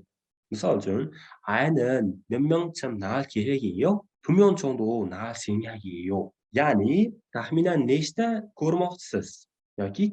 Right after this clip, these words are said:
ko'rish rejasidasiz? Ikkitalarcha farzand ko'rish fikridaman, deyilmoqda. Qachim ismyon öy senga, qachim yo'qsimyon le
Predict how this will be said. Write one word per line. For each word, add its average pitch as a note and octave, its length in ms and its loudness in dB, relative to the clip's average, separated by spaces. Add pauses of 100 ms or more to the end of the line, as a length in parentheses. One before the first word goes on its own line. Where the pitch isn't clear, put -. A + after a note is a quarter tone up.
ko'rish D#3+ 260 0 (100)
rejasidasiz? D3 720 -2 (320)
Ikkitalarcha G2 1120 -2 (540)
farzand A2 460 -4
ko'rish C3 340 -2 (460)
fikridaman, A2 680 -2 (440)
deyilmoqda. E2+ 460 -10 (480)
Qachim G3 280 2 (100)
ismyon B2+ 300 0 (180)
öy D#3 140 6 (280)
senga, G#2 300 -2 (280)
qachim A2+ 320 -4
yo'qsimyon C#3 380 0 (320)
le B2 120 4